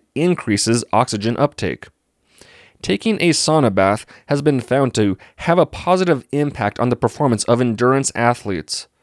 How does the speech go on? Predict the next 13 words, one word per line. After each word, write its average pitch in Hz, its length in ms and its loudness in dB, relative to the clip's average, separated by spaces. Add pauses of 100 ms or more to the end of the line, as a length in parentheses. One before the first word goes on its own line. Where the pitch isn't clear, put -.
(480)
Sauna 131 540 2 (160)
can 123 240 -2
also 143 340 0
reduce 139 460 4
joint 117 400 2
pain 101 300 -4 (100)
and 143 220 -2
improve 135 420 0
joint 127 240 2
mobility, 143 680 2 (460)
as 143 180 4
well 147 380 4
as 117 200 2